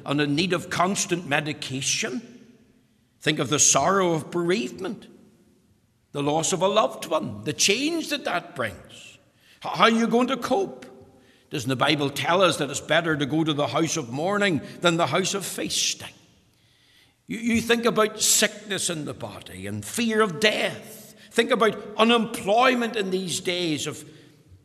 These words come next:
facing recession. Think of not being able to pay your bills, maybe the loss of a home that has to be remortgaged.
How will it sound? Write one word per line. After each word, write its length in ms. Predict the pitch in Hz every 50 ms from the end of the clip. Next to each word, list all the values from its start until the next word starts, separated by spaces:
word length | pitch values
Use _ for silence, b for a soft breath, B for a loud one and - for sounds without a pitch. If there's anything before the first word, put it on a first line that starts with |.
| _ _ _ _ _ _ _
facing 520 | - - - 233 226 220 - 247 233 226
recession. 640 | 233 220 - - - - 226 233 185 - - - - - - - - - - _ _ _ _ _ _ b b b b b b
Think 220 | - - 247 269 254
of 140 | 240 185 247 233 220
not 340 | 226 226 233 233 - -
being 160 | 165 220 214 214
able 240 | 226 214 226 220
to 100 | 175 208
pay 220 | 226 - - 202 233
your 220 | 233 226 226 220
bills, 760 | 185 156 214 233 226 214 175 131 113 - - - - - - 151
maybe 180 | 190 202 226 220
the 120 | 226 226
loss 400 | 226 226 226 226 240 226 - -
of 120 | 214 - 233
a 80 | 208
home 800 | 165 165 208 233 247 240 233 214 165 113 - - - - - - -
that 100 | 143 156
has 180 | 160 190 185 -
to 120 | 233 220
be 100 | 214 220
remortgaged. 1120 | 214 208 208 220 220 214 202 196 208 226 233 - - 120 113 - - - - - - -